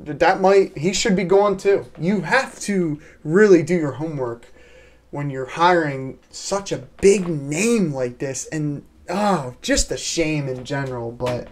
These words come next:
oh, here's the recent news. So, guys, let me know what you guys think, and, uh, I would love to hear your guys' thoughts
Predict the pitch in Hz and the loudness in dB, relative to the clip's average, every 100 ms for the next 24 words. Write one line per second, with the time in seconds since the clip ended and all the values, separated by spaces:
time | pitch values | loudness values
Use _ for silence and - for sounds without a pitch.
0 | - - - - 254 247 175 240 233 226 | -18 -20 -10 4 4 4 2 0 2 0
1 | 240 214 190 208 196 151 - 139 135 196 | 0 0 -2 2 2 2 0 -2 0 2
2 | 226 262 277 269 240 190 226 226 220 208 | 2 2 2 6 8 6 4 4 4 2
3 | - 220 220 - - - - _ - 151 | -2 -4 -6 -10 -20 -20 -20 _ -6 -4
4 | 156 156 151 147 147 147 139 143 160 151 | -2 0 2 2 2 0 -2 0 0 0
5 | 139 151 147 143 139 135 - 135 143 160 | -4 -2 -2 -2 -4 -4 -4 -2 -2 -4
6 | - | -10